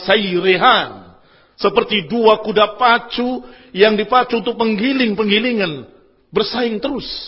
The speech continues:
Maka mereka memberi makan, kami memberi makan. Mereka memberi minum, kami beri minum. Mereka menyambut tamu-tamu haji, kami juga sama. Tetapi kalau mereka memiliki Rasul,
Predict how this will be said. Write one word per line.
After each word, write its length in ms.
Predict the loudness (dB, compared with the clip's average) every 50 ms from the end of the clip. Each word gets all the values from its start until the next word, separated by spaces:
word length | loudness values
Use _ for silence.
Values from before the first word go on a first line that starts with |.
| -16 -16 -14 -16 -16 -16 -18 -20 _ _ _ _ _ -20 -20 -20 _ _ _ _ _ _ _ -20 _ _ _ _ _ _ _
Maka 560 | -6 -4 -4 -4 -6 -8 -14 -16 -16 -16 -20 _ _ _ _ _ _ _ _ _
mereka 400 | -8 -4 -2 -2 -2 -2 -2 -2 -2
memberi 240 | -2 -4 -4 -8 -8
makan, 480 | -8 -8 -8 -8 -10 -8 -10 -12 -10 -4
kami 240 | -4 0 0 2
memberi 240 | 2 2 2 0 -2
makan. 320 | -4 -6 -10 -12 -18 -20 -20 _ _ _ _ _ _ _ _ _ _ _ _ _ _ _
Mereka 280 | 0 0 2 2 2
memberi 280 | 2 2 2 2 2 2
minum, 280 | 2 2 2 2 0 0
kami 280 | 0 2 2 2 2
beri 160 | 0 0 0 0
minum. 440 | 2 2 2 2 0 -2 -8 -14 -4 2
Mereka 240 | 2 2 4 4 0
menyambut 400 | 0 2 0 0 2 0 0 2
tamu-tamu 560 | 2 4 4 2 0 2 2 2 4 2 2
haji, 400 | 2 2 2 2 0 -4 -4 0
kami 400 | 2 2 4 4 2 -2 -2 -4
juga 200 | 0 0 0 0 2
sama. 560 | 0 0 2 2 -2 -4 -6 -6 -8 -16 -20 _ _ _ _ _ _ _ _
Tetapi 400 | -12 -8 -6 -6 -6 -6 -6 -6
kalau 160 | -2 -2 -2
mereka 560 | -2 -2 -2 0 0 0 -2 -2 -4 -4 -4
memiliki 480 | -4 -4 -6 -6 -6 -8 -8 -4 -4 -4
Rasul, 720 | -2 -2 -4 -4 -4 -4 -2 -2 -4 -4 -6 -14 -20 -14